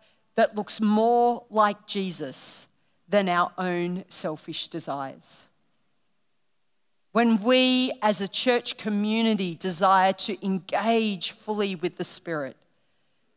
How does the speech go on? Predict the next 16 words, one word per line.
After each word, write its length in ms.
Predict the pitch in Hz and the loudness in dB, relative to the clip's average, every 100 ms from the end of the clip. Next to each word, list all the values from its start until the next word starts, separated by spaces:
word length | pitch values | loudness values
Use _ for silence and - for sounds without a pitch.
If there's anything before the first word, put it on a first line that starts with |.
| _ - | _ 0
we 240 | 277 220 | 2 4
engage 680 | 247 233 254 254 254 247 226 | 2 4 4 6 4 2 0
in 160 | 240 233 | 2 2
an 140 | 220 - | 2 2
ongoing 640 | 247 254 247 247 233 226 220 | 4 4 4 6 4 4 2
relationship 800 | 214 208 208 214 226 208 - 170 - | 2 4 2 0 -2 -2 -4 -6 -6
within 460 | 202 214 254 277 | -6 -2 2 4
our 200 | 254 254 | 4 4
services 760 | 247 - 220 208 220 226 196 196 | 2 2 2 0 -2 -2 0 0
as 260 | - 196 | 0 -2
well 420 | 175 196 202 214 214 | 0 4 4 4 2
as 240 | 196 - | -2 -4
within 440 | 202 180 190 185 - | -6 -2 -2 -2 -4
our 140 | 180 | -6
personal 500 | 175 160 170 - 160 | -4 -8 -8 -8 -10
lives. 600 | 156 139 135 - - - | -6 -6 -6 -10 -14 -14